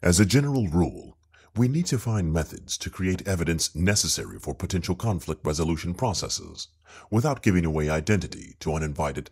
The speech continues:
third parties. Several of these methods have already been found, but it is not the purpose of this book to get into too much detail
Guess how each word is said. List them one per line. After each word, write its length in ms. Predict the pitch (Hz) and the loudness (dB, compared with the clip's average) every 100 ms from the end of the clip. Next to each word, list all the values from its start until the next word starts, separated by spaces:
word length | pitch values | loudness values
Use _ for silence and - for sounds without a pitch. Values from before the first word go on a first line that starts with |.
| _ | _
third 280 | - 76 - | -2 -2 -2
parties. 500 | - 98 - - - - _ _ _ _ _ _ _ _ | 0 0 0 -12 -14 -16 _ _ _ _ _ _ _ _
Several 340 | - - 67 | -6 -6 -4
of 120 | 67 69 | -4 0
these 240 | 85 80 | -2 0
methods 420 | 98 95 90 - - - | 0 0 -2 -4 -8 -4
have 140 | 104 117 | 4 4
already 320 | 117 98 95 | 6 4 2
been 240 | 85 82 | 2 2
found, 520 | 80 78 - - - - _ _ _ _ _ - | 0 -2 -2 -10 -18 -20 _ _ _ _ _ -2
but 160 | 87 78 | 0 0
it 60 | |
is 140 | 76 87 | -2 -2
not 200 | 120 - | -2 -2
the 80 | |
purpose 340 | 95 98 82 - | 0 0 0 -4
of 120 | - | -6
this 180 | - - | -10 -6
book 340 | - 80 - _ _ _ | -2 -2 -4 _ _ _
to 80 | - | -4
get 160 | 113 160 | -2 -2
into 240 | 135 - | -4 -6
too 140 | - 113 | -2 0
much 320 | 85 - - | 0 -4 -4
detail 640 | 90 80 - - - - | -2 -2 -4 -10 -14 -20